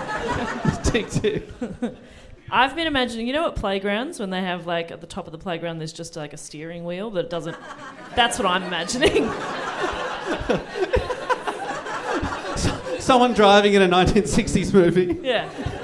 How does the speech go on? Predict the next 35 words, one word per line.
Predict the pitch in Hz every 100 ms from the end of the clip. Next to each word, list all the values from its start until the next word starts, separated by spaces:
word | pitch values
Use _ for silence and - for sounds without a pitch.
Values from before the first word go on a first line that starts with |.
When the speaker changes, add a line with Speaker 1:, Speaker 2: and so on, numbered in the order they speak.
| 269 -
Speaker 1:
So | - 247
they're | 247
going | 339 247
nowhere. | 180 254 392 165 135 - - - - - - - - - - 226
But | 247
he | 269
was | 311 294
Sweden's | - 240 226 226 -
first | - 220 220
and | 208
only | 185 185 190
balloonist, | 175 175 180 175 165
so | 180
he, | 185 190
he, | - 214 -
so | - 196
no | 196
one | 220
had | 208
any | 196 175 180 165
reason | 165 165 165
to | 156
question | - 165 - 156
him. | 131 - - - -
He | 202
would | 190
say | 185 180 165
something | 160 135
and | 135
people | 156 156
go, | 156 151 -
"Oh, | 302 302
okay. | 311 220 - - - _ _ _ - - 311 - - -
Cool." | 262 269 -
Speaker 2:
Right. | 196 190 165